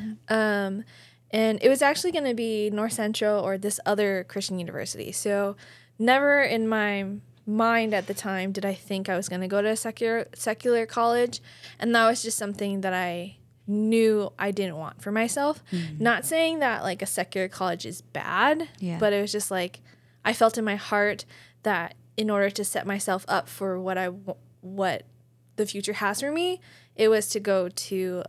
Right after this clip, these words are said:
Speaker 2: a Christian college. Um, and it was, um, to be completely honest with you guys, I actually wanted to go to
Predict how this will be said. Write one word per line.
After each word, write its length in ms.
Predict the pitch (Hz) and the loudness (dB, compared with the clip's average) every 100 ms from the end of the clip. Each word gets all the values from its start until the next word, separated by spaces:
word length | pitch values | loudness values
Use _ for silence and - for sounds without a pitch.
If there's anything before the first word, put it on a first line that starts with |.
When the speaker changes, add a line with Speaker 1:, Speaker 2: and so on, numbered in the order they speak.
| - | -4
Speaker 2:
a 160 | 190 | -4
Christian 520 | - - 185 - 180 | -6 -8 -6 -4 -6
college. 520 | 185 - - - - - - _ | -6 -6 -6 -6 -8 -10 -20 _
Um, 380 | 196 151 76 - _ _ _ _ _ _ - | -2 -2 -4 -12 _ _ _ _ _ _ -6
and 120 | 240 | 0
it 60 | 233 | 2
was, 320 | 226 214 - - - - _ _ _ | 2 0 -4 -12 -20 -20 _ _ _
um, 440 | 220 208 202 190 - | 0 2 0 -4 -4
to 140 | 285 | 0
be 100 | 285 | 0
completely 340 | 285 196 349 185 | 0 0 2 2
honest 360 | 202 220 240 | 2 0 -2
with 80 | 294 | -2
you 60 | 214 | 0
guys, 100 | 220 | 2
I 100 | 220 | 4
actually 300 | 240 - 359 | 2 2 0
wanted 220 | 247 254 | 0 -2
to 40 | 226 | 0
go 200 | 214 208 | 0 0
to 440 | - 208 196 - | -2 -2 -2 -6